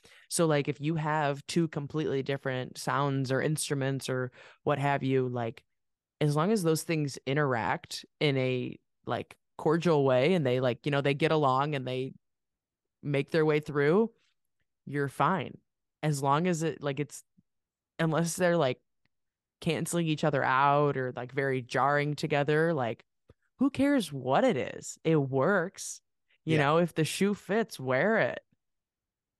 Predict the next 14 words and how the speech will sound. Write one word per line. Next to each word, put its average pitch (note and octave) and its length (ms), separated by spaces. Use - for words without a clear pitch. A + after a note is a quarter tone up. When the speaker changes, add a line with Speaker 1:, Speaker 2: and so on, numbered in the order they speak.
Speaker 1:
So C#3 460
Speaker 2:
Yeah, C#3 340
absolutely. C3 640
Um, B2 420
I've D3 180
definitely D#3+ 300
done C#3 180
that B2+ 160
before A#2+ 480
where A#2+ 340
I'll C3+ 160
show C#3 240
my B2+ 220
friend B2 420